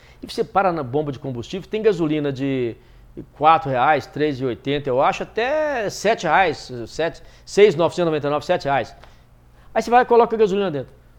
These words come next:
O carro anda igual. Então por que que você paga quase o dobro do preço por aquela gasolina? Pura percepção de valor que foi criada. Então a, a gasolina é melhor? Claro que é melhor, porque a percepção tem que ser igual à realidade. Mas será que vale a pena? Seu carro vai andar tão mais assim?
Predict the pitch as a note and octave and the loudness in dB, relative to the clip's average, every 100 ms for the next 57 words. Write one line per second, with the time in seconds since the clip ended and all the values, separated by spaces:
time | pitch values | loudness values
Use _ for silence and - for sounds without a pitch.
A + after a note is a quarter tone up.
0 | - B3 - C#4 C#4+ D#3+ G3+ F3+ G#2 - | -16 -8 -2 0 0 2 2 0 -4 -18
1 | - _ _ - _ _ F#3 F#3+ B3+ D#4 | -20 _ _ -20 _ _ -8 -4 -6 -4
2 | B3+ - A#3 G#3+ A3 A#3+ G#3 C#3 F#3 F#3 | -2 2 2 2 2 2 2 4 4 4
3 | D#3+ C3+ F3 G3 F#3+ E3+ E3+ E3+ D3+ D3 | 0 -2 -2 0 -2 0 0 -2 -4 -6
4 | A#2+ - - - - - C#4+ C4+ B3+ A3 | -8 -14 -20 -20 -14 2 4 6 4 0
5 | A#3 A3 - G#3+ F#3 G#3+ F3+ F#3 F#3+ F#3+ | -2 -4 -4 -4 -2 0 0 -2 -6 -8
6 | G3+ D#3+ D3+ C#3 A#3+ - G#3 G3 G#3+ G#3+ | -4 -4 -4 -6 -6 -4 0 2 2 2
7 | F3 D#3 G3+ D#3 - - - F4+ G#4+ C#4+ | 2 4 4 2 -4 -16 0 2 2 2
8 | F3+ C#3 B2 - F#3+ G3+ F#3 F#3+ - G#3 | 4 4 2 0 -4 -4 -4 -4 -4 -6
9 | A#3 A3+ F#3+ G3 A3 A3+ E3+ - - - | -4 -4 0 0 0 0 0 -2 -10 -20
10 | - G3 G#3 B3 B3+ G3+ A#3+ F#3 - G3+ | -10 -8 -2 -2 0 2 2 2 0 0
11 | D#3+ E3+ D#3 A3+ G3+ F3+ F#3+ G#3+ B3+ F3+ | 0 -6 -2 0 0 -2 -2 0 -2 -2
12 | F#3+ C#3+ B2+ - G3 | -4 -4 -8 -8 -10